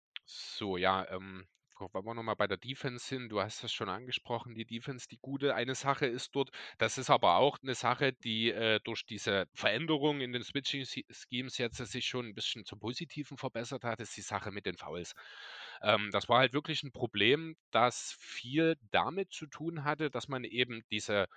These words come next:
Switches, diese Rotationen teilweise auch einfach nicht konsequent umgesetzt hat. Dadurch sind immer wieder offene Würfe entstanden, beziehungsweise offene Wege zum Korb. Und dann war, wenn man zu spät kommt und den Wurf verhindern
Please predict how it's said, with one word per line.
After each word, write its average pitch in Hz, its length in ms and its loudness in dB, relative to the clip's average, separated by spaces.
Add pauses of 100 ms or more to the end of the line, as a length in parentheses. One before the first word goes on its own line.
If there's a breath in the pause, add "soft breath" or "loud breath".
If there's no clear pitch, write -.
(140 soft breath)
Switches, - 460 0
diese 127 220 -4
Rotationen 123 580 -2
teilweise 127 460 0
auch 107 80 2
einfach 117 340 -2
nicht 117 140 -8
konsequent 120 480 -4
umgesetzt 160 580 -4
hat. 160 180 0
Dadurch 123 280 -4
sind 127 140 -6
immer 143 200 -2
wieder 127 320 4
offene 127 320 0 (420 loud breath)
Würfe 131 380 2
entstanden, 135 580 -2
beziehungsweise 120 720 -2
offene 117 300 -4
Wege 123 260 -2
zum 120 220 -14
Korb. 139 340 0
Und 117 120 -6
dann 113 140 -8
war, 113 220 -4
wenn 113 140 -10
man 120 180 -12
zu - 160 -18
spät - 300 -4
kommt 143 280 0
und 139 100 -4
den 123 120 -6
Wurf 123 160 -2
verhindern 117 300 -2